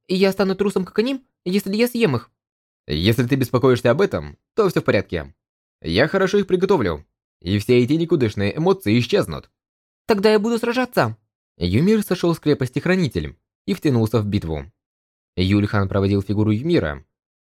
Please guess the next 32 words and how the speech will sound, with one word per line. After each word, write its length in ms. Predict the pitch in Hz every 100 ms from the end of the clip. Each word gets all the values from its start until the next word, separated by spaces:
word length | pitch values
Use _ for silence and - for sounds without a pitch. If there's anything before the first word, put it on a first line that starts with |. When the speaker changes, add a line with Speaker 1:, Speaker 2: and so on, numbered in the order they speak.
| _ -
Speaker 2:
и 120 | 107
также 300 | 202 180 180
влился 400 | 127 117 110 104
в 80 | 90
бой. 320 | 87 65 _ _ _ _ _ _ _ -
Против 320 | 107 104 101
высших 280 | 101 - 104
существ 400 | 104 - 165 _ _ _ _
ему 300 | 87 110 196
стоило 320 | 208 180 180
скрывать 400 | 175 185 180 127
себя 300 | 107 82 73 _ _ _ -
и 120 | 147
прикладывать 540 | 151 - 143 147 147
всю 160 | - 107
свою 220 | 107 107
силу, 420 | - 85 73 71 _ _ _ _ _
чтобы 300 | - 101 92
внезапно 460 | 90 110 156 147 131
атаковать. 500 | - 90 69 - _ _ _ _ _ _ -
Но 260 | 90 123 110
в 60 |
данный 200 | 104 101
момент 360 | 143 170 104 - -
не 200 | 185 190
нужно 260 | 143 175
было 220 | 143 117 117
этого 340 | 110 104 110
делать. 420 | 98 78 67 - _ _ _ _ _ -
«Мистик, 460 | 147 185 - - _ -
максимальный 560 | 87 120 147 180 160 160
выход! 320 | 117 85